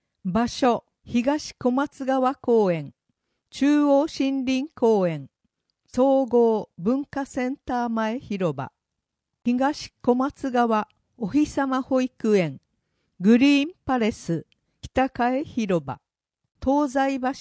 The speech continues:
橋広場。内容、パレード、式典、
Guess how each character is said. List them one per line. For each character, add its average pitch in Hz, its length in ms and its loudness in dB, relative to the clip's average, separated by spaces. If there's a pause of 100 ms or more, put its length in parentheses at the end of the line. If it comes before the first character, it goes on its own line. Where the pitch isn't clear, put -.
(140)
橋 - 0 -
広 190 380 0
場。 139 140 -12 (880)
内 254 380 0
容、 220 400 -2 (600)
パ 285 160 -2
レ 247 240 2
ー 180 40 -2
ド、 151 240 -6 (240)
式 - 360 -6
典、 214 380 -4